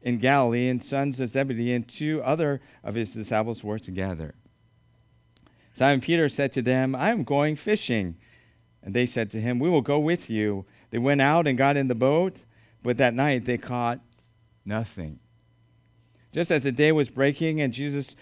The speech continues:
stood on the shore, and yet the disciples did not know it was Jesus, Jesus said to them, "Children, do you have any fish?" And they answered him, "No."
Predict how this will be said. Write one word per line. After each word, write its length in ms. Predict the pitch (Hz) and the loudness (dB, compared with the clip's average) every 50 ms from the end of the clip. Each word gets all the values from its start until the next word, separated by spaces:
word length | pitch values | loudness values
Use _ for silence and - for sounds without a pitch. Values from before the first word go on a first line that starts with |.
| - - | -20 -20
stood 300 | _ - - 156 160 151 | _ -6 0 0 2 4
on 160 | 143 131 123 | 2 2 2
the 80 | 123 120 | 0 -4
shore, 360 | - - 147 147 143 151 156 | -4 -2 -2 0 0 2 0
and 80 | 156 143 | 0 0
yet 180 | 139 143 135 139 | 0 0 0 0
the 80 | 135 | -2
disciples 480 | 120 120 117 - 143 139 135 131 120 - | -4 -4 -4 0 0 0 0 0 -4 -4
did 160 | - 147 151 | -4 -2 0
not 180 | 151 143 127 110 | 0 0 0 0
know 580 | 117 117 123 123 120 117 101 90 90 95 107 - - - - - | 0 -2 0 0 -2 -2 -2 -2 -4 -4 -6 -10 -14 -20 -18 -10
it 80 | - | -4
was 180 | 127 123 113 95 | -4 -4 -4 -4
Jesus, 560 | - 120 120 107 107 117 120 123 - - - _ _ _ _ _ _ _ _ _ | -4 -6 -6 -4 -4 -4 -6 -6 -8 -14 -20 _ _ _ _ _ _ _ _ _
Jesus 300 | - - 170 180 165 143 | -8 -2 0 0 0 0
said 180 | - 170 165 160 | 0 0 0 0
to 100 | - 143 | 0 -2
them, 160 | 131 131 127 | 0 0 -2
"Children, 680 | 123 - - 214 233 233 185 175 143 123 107 92 87 - _ _ _ _ _ _ _ _ _ _ _ _ _ _ _ _ | -2 -2 -2 -2 -2 0 -2 -2 -2 -2 -2 -2 -6 -10 _ _ _ _ _ _ _ _ _ _ _ _ _ _ _ _
do 80 | - 123 | -8 -6
you 60 | 135 | -2
have 200 | 123 123 123 113 | 0 0 -2 -2
any 160 | 113 110 110 | -4 -6 -6
fish?" 640 | 90 - - 76 90 131 - - - - - - _ _ _ _ _ _ _ - | -8 -10 -10 -8 -8 -8 -10 -14 -20 -20 -20 -20 _ _ _ _ _ _ _ -10
And 100 | - 117 | -4 0
they 100 | 131 135 | 2 4
answered 360 | 143 160 180 175 165 143 117 | 4 4 4 2 0 -4 -2
him, 260 | 107 104 95 90 87 85 | -2 -4 -4 -4 -4 -4
"No." 400 | 92 101 107 113 139 165 208 | -2 -2 -2 -4 -4 -6 -10